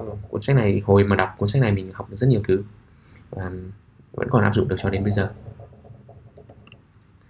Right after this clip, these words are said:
Ờ, cuốn này thì là của Chí Nguyễn thì gọi là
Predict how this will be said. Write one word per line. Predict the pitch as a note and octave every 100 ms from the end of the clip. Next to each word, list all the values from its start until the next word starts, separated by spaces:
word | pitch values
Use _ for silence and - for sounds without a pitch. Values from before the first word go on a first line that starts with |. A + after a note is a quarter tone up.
| _ _ - - _ _ -
Ờ, | F#2+ F#2 F#2 F#2 - -
cuốn | - G2+
này | A2+ G2+ G2 F#2
thì | F#2
là | F#2 F#2 F2+
của | F#2 -
Chí | G2
Nguyễn | G2 - C#3
thì | C3+ G#2 F#2+ F2+
gọi | -
là | F#2+ F2+